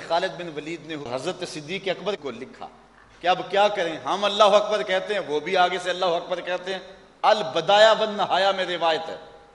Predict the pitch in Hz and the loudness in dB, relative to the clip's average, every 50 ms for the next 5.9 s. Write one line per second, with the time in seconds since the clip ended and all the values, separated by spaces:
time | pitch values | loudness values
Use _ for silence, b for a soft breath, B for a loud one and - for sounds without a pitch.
0 | _ _ _ _ _ _ _ _ _ _ _ _ - 202 196 - - 233 247 - | _ _ _ _ _ _ _ _ _ _ _ _ -6 -4 -2 4 6 6 6 6
1 | - - - - - - - - - - - - _ _ _ _ _ _ _ _ | 2 -4 -8 -10 -14 -16 -18 -20 -20 -20 -20 -20 _ _ _ _ _ _ _ _
2 | _ _ - 151 156 160 196 233 226 - - - - 208 220 233 254 233 - 240 | _ _ -8 -6 -4 -2 -2 0 0 0 -2 0 4 6 6 6 6 4 2 -2
3 | 233 220 175 202 190 226 233 175 175 208 190 202 233 - - 240 254 233 226 254 | -4 -4 -4 -4 -4 -6 -6 -6 -6 -6 -6 -6 -8 -4 2 4 4 6 6 6
4 | 262 226 - - - - - - - - 147 156 196 - - 202 190 202 190 196 | 4 4 2 -2 -8 -12 -14 -10 -8 -8 -6 -6 -6 -6 -4 -4 -4 -4 -4 -4
5 | 196 202 202 196 - 170 147 135 175 202 214 - - 170 151 123 104 - | -4 -4 -6 -6 -8 -12 -10 -8 -8 -8 -8 -8 -6 -4 -4 -4 -4 -8